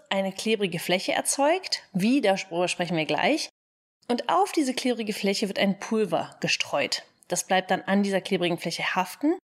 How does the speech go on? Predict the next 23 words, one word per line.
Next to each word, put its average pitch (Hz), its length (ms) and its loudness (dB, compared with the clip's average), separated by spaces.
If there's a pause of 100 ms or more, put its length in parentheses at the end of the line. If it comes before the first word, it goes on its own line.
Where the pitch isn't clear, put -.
(180)
und 226 200 0
dann 285 220 4
kann 247 180 -2
man 240 140 2
das 233 200 -2
mit 202 160 2
Hitze, 254 440 -2 (180)
zum 196 140 2
Beispiel 180 220 0
mit - 120 0
einem 160 220 -2
Heißluftföhn, 214 720 -2 (320)
schmelzen, 165 720 2 (560)
wodurch 226 320 0
dann 262 240 0
eben 220 400 0
dort 214 420 2
an 208 140 2
dieser 214 260 -2
Stelle 202 220 0
ein 196 80 0
Relief 175 320 0
entsteht. - 460 -4